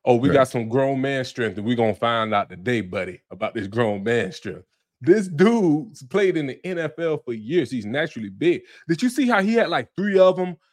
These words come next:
Speaker 1: like, nothing was fazing him. Once he went to that
Speaker 2: Nothing.
Speaker 1: mode, he had three of 'em, one of 'em attacking him. He held his own on all of 'em,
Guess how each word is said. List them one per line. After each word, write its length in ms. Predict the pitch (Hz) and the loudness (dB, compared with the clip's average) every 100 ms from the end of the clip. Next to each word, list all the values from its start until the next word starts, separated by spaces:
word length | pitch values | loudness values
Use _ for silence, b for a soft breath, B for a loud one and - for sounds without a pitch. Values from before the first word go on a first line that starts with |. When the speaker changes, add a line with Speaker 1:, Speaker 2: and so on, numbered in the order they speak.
| _ _ _ | _ _ _
Speaker 1:
like, 240 | 185 160 139 | -2 -2 -2
nothing 440 | 147 190 220 233 | 2 4 4 2
was 160 | 180 - | 0 0
fazing 440 | 180 196 151 127 | 0 2 2 -2
him. 240 | 117 95 113 | -4 -4 0
Once 200 | 196 - | -2 -2
he 120 | 196 | -4
went 260 | 160 185 - | -4 -4 -2
to 80 | 170 | 2
that 180 | 165 | 2
Speaker 2:
Nothing. 60 | 120 | 4
Speaker 1:
mode, 360 | 151 202 208 147 _ _ _ _ - | 2 2 -2 -10 _ _ _ _ -10
he 240 | 170 226 | -6 -2
had 240 | 185 127 - | -2 -2 -8
three 220 | 185 196 180 | -6 -2 -2
of 220 | 170 165 | -2 -4
'em, 140 | 160 | -2
one 160 | 175 175 | 0 0
of 100 | 165 | -2
'em 80 | 151 | -4
attacking 440 | - 175 165 160 | -2 -2 -2 -4
him. 100 | 143 | -6
He 200 | 180 180 | -4 0
held 280 | 147 131 117 | 0 0 -2
his 160 | 113 | -6
own 420 | 120 120 113 110 101 | -4 -2 -2 -4 -10
on 140 | 98 - | -14 -8
all 420 | 123 135 127 107 | -4 -2 -2 -2
of 180 | 104 87 | -6 -8
'em, 160 | 90 | -20